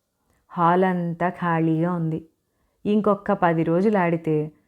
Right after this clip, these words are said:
రెండొందల యాభై రోజులు అవుతుందని బలవంతంగా ఆడిస్తున్నట్ట ప్రొడ్యూసర్. ఇద్దరం పై వరుసలో కూర్చున్నాం.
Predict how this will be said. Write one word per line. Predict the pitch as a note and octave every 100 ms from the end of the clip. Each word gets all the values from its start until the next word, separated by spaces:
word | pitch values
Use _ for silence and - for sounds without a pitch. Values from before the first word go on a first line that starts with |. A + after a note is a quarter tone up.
| _ _
రెండొందల | - F3+ F#3+ A3 A3+ A3+ A3+
యాభై | G#3 F#3+ F#3 G3+
రోజులు | G3+ F#3+ F#3+ G3+
అవుతుందని | E3 D#3+ F3 F3 F3+ A#3 C4 - _ _ -
బలవంతంగా | D#3 D#3+ D#3+ F3 G3+ G3+ G3+ G#3
ఆడిస్తున్నట్ట | F#3+ F3 F3 F#3+ F3+ D#3+ D3
ప్రొడ్యూసర్. | D3 D3+ C#3+ E3 E3 D3+ - _ _ _ _ _ _ _ _ -
ఇద్దరం | E3+ D3 D#3+ A3 F#3+ F3 F3 -
పై | E3+ D#3+
వరుసలో | F3+ G3+ F#3 F#3+ F3+
కూర్చున్నాం. | F#3 F#3+ - F3 E3